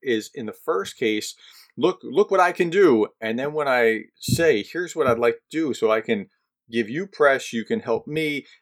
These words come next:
we can help our audience, everybody wins." "No, no, I'm sorry. That's just trying to use me." Think about the difference between that scenario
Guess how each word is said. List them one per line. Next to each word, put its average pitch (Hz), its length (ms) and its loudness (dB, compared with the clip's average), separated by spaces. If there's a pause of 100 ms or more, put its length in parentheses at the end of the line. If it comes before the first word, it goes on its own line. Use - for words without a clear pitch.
(100)
we 117 200 -8
can 113 100 -6
help 113 240 -2
our 101 160 -2
audience, 139 600 2
everybody 127 540 -2
wins." 107 560 -2
"No, 117 160 2
no, 120 360 2
I'm 107 160 -4
sorry. 95 500 2
That's 113 240 4
just 104 260 -4
trying 104 260 -2
to 90 60 -6
use 95 280 -6
me." 82 220 -12 (800)
Think 151 200 -6
about 180 220 -2
the 127 60 -10
difference 135 300 -4
between 143 400 -14
that 131 340 -8
scenario 131 840 -2